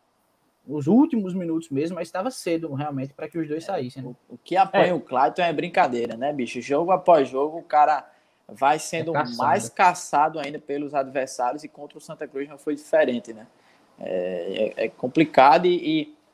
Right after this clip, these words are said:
Speaker 2: e isso daí pode até, é, virar um certo problema, né? Porque eu vejo o Clayton reclamando, reclamando muito, né? Da arbitragem, cobrando cartões pro,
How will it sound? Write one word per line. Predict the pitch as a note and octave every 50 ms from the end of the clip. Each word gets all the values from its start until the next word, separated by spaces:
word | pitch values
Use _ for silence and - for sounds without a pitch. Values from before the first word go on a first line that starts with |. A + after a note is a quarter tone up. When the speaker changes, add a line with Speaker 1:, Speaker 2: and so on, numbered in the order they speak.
| _ _ _ -
Speaker 2:
e | C#3
isso | D#3 E3+ - A3+ G3+
daí | F#3 G3 F3+ D3+ D3 E3 G3 A3+ A#3
pode | - - E3+ F3 F3
até, | F3 E3 - F3 E3 F3+ A3 B3+ B3+ B3+ A#3+ F#3+ D3+ - _ _ _ _ _ -
é, | C3 C3+ B2+ A#2+ A#2 A2 G#2+ - _ _ _ _ _
virar | - C3+ D3 G3 - - -
um | - - - - -
certo | - - - D4 D4+ -
problema, | - A#4 G#4+ G#4 F4 A3+ G#3+ G#3 F#3+ D#3+
né? | D3 D#3
Porque | D#3 - F3 D#3+ - F#3+
eu | F#3+ E3+
vejo | G3 G3 F#3+ G#3+
o |
Clayton | G3+ - E3 D#3 E3 D#3+ - F#3+
reclamando, | F3+ G3 F#3+ - F#3 E3+ E3 F#3 G#3 A3 A3 F3 D3+ D3 - _ _
reclamando | - - E3 F3 E3+ - E3+ E3 F3+ F#3+ G#3+
muito, | F#3 D3+ D3+ D#3 D#3+ - - B2
né? | A#2+ B2 C3 C3
Da | C#3 C3
arbitragem, | C3 B2+ B2+ - - B2 C3 D3+ E3 E3 D#3 D3+ C#3 C3+ C#3 C3+ B2+ _
cobrando | - C3+ C3 C3 C3+ C#3 C#3 C#3+ C#3 C3+ C3 B2 _ _ _ _ _ _ _ _
cartões | - C#3+ B2+ - _ - B2+ C3+ D#3 F3 F3+ E3+ D#3 D3
pro, | - - C#3 C#3 C3+ B2 A#2+